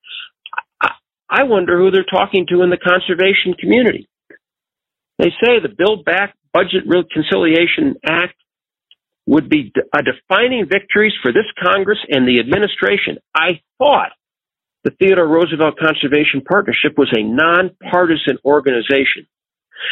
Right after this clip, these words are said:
And both contain very big wins for conservation. Well, I'm not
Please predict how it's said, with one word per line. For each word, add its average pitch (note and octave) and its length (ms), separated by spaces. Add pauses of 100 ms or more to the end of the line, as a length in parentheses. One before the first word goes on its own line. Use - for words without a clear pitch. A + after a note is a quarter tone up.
(160)
And D3+ 240
both G#3+ 240 (100)
contain E3 760
very A3 320
big E3 300
wins E3 500 (340)
for B2+ 100
conservation. C#3 880 (680)
Well, - 300 (1080)
I'm G3+ 180
not G#3 180